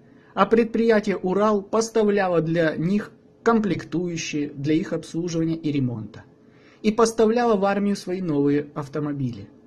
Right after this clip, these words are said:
Российская армия начала вторжение в Украину, в том числе используя «Уралы». Так что избежать санкций этому предприятию не удалось.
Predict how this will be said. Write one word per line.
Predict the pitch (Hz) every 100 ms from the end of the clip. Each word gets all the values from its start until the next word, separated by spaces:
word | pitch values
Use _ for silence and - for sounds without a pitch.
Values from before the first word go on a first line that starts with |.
| - - -
Российская | 220 - 339 - 226 220
армия | 220 208 196 185
начала | 190 170 180 165
вторжение | 165 170 160 170 160 147
в |
Украину, | 147 147 139 208 214
в | 208
том | 156 196
числе | 208 220 160 175
используя | 190 - 147 143 139 147 135 160
«Уралы». | 160 151 113 104 - - - _ - - -
Так | 240 240
что | - 226 226
избежать | 214 185 190 208 196 -
санкций | 220 220 220 - 147
этому | 175 180 185 180
предприятию | 165 170 165 156 165 180 175 180 165 -
не | 180
удалось. | 185 170 165 120 - -